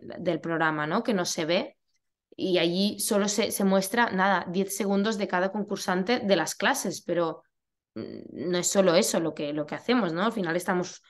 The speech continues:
eh, hacemos una clase entera. Y, y esto, pues, requiere un, un, un trabajo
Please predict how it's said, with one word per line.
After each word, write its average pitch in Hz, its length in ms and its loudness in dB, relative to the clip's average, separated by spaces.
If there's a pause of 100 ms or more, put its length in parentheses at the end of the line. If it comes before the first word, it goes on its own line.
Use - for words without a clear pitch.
(300)
eh, 151 380 0
hacemos 165 320 -6
una 156 160 -2
clase 165 240 -2
entera. 156 460 -2 (540)
Y, 202 580 8
y 190 80 2
esto, 208 180 0
pues, 233 120 4
requiere 208 360 2
un, 214 340 2
un, 202 340 2
un 202 160 2
trabajo 262 800 2